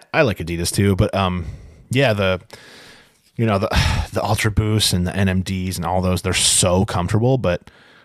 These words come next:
with me and the prosthetic, it's like, I, I bear most of my weight throughout an entire day on my left side, and, like, the shoes are almost, like, too soft,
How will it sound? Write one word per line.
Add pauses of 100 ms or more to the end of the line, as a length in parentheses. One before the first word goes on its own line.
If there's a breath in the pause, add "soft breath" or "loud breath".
(140 loud breath)
with
me (680 soft breath)
and
the
prosthetic,
it's
like, (1200)
I, (120)
I
bear
most
of
my
weight
throughout
an
entire
day
on
my
left
side, (160)
and,
like,
the
shoes
are
almost,
like,
too
soft,